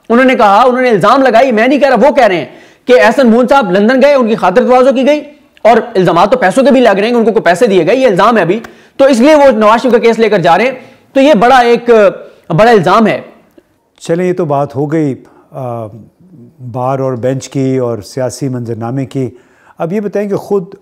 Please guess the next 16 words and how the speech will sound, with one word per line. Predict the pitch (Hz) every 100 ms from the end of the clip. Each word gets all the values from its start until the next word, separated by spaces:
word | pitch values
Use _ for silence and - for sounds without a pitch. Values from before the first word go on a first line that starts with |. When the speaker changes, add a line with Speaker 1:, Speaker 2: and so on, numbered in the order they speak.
| -
Speaker 2:
बार, | 117 131 143 139
यानी | 123 123 123
जो | 123
बार | 120 120 131
एसोसिएशंस | 127 135 117 131 120 - 127 104
हैं | 127 120 _ _ _ _ _ _ _ _
और | 147 151
वकला, | 120 - 127 131 95 - _ _ _ 139
वो | 139 233
कहाँ | 190 170 160 147
खड़े | 143 147
हैं? | 147
उन्होंने | 147 185 196
भी | 190
तो | 190 180
एक, | 160 - 156 131